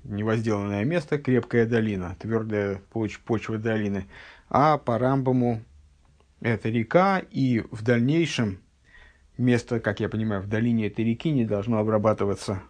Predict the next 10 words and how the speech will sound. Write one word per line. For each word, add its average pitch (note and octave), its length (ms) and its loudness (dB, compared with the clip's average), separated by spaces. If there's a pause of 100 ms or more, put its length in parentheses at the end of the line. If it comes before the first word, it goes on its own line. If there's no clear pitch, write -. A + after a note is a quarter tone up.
(460)
запретом G#2 520 -2
Торы. F#2+ 320 -2 (1120)
И E3+ 240 2
начали C#3+ 520 4
этим B2+ 360 0
заниматься, C#3+ 640 2
выделили C3+ 500 2
три C#3+ 180 2
возможных B2+ 540 2
позиции. C3+ 600 0